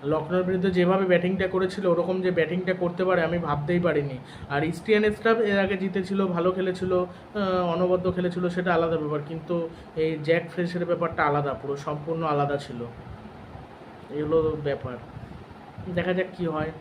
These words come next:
দিল্লি এবং হায়দ্রাবাদের মধ্যে ম্যাচে। কেউ সেঞ্চুরি করতে পারে নাকি দেখতে হবে, সেটা স্লো পিচে হলে সম্ভব না। যদি হাই স্কোরিং ম্যাচ হয় তাহলে হয়তো সেঞ্চুরি আমরা দেখতে পাবো, কারোর হয়তো সেঞ্চুরি, কোনো ব্যাটসম্যানের।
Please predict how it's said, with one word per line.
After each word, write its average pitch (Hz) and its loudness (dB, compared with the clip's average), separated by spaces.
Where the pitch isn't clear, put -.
দিল্লি 165 2
এবং 156 4
হায়দ্রাবাদের 151 0
মধ্যে 151 0
ম্যাচে। 143 -2
কেউ 165 0
সেঞ্চুরি 175 0
করতে 165 2
পারে 160 4
নাকি 156 0
দেখতে 151 0
হবে, 151 0
সেটা 156 -2
স্লো 180 2
পিচে 220 4
হলে 214 8
সম্ভব 190 2
না। 175 2
যদি 175 4
হাই 170 4
স্কোরিং 180 0
ম্যাচ 175 0
হয় 175 2
তাহলে 165 2
হয়তো 165 0
সেঞ্চুরি 160 -4
আমরা 160 -2
দেখতে 151 0
পাবো, 147 0
কারোর 143 -2
হয়তো 139 -6
সেঞ্চুরি, 131 -12
কোনো 156 -4
ব্যাটসম্যানের। 151 -2